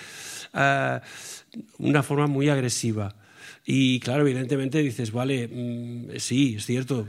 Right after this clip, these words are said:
a veces tenemos que replantearnos que, que hemos perdido en muchas ocasiones el testimonio personal y salir a la calle, hablar con la gente, eh, que lo, yo creo que lo debemos retomar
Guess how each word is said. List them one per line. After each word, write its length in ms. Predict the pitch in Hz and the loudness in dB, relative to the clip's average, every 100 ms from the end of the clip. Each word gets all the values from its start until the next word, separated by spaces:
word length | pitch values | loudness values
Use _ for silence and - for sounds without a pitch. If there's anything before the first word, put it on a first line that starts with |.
| 104 | -8
a 120 | 117 | -8
veces 280 | 113 110 120 | -6 -4 -4
tenemos 280 | 117 123 113 | -2 -4 -2
que 120 | 135 | -2
replantearnos 800 | 131 127 117 117 120 135 117 - - - - - - | -2 -2 -4 -4 -2 -2 -2 -6 -16 -16 -16 -16 -4
que, 280 | 127 117 | -2 -2
que 520 | 113 117 113 113 113 113 | -2 -2 0 -2 -2 -2
hemos 240 | 123 123 | -2 -2
perdido 600 | - 110 117 135 127 117 - _ _ - | 0 2 2 2 0 -4 -10 _ _ -6
en 180 | 117 113 | -2 0
muchas 320 | 120 117 120 | 0 0 -4
ocasiones 680 | 123 120 - 120 127 127 123 | -4 -6 -6 -4 -2 -2 -2
el 180 | 117 | -2
testimonio 680 | 110 113 - 110 117 123 120 | 0 -2 0 0 2 2 0
personal 680 | 117 107 110 110 123 131 123 | 0 -2 -2 -2 0 0 0
y 120 | 117 | -2
salir 340 | - 113 117 | -2 0 0
a 60 | 120 | 0
la 180 | 113 110 | -2 -2
calle, 420 | 123 127 127 117 - - | 0 0 0 -2 -6 -8
hablar 320 | 110 113 117 | -4 -2 -2
con 160 | 131 123 | -2 -2
la 100 | 107 | -2
gente, 520 | - 131 123 127 110 - - - - - | -2 -4 -2 -2 -4 -8 -16 -14 -14 -4
eh, 400 | 120 123 123 120 | -2 0 -2 -2
que 140 | - 120 | 0 2
lo, 200 | 123 117 | 2 -2
yo 300 | 110 131 131 | 0 2 6
creo 220 | 147 143 | 10 10
que 100 | 139 | 10
lo 120 | 127 | 8
debemos 440 | 117 113 131 135 123 | 8 8 6 4 2
retomar 600 | 113 107 107 127 139 | -2 -4 -4 -2 -4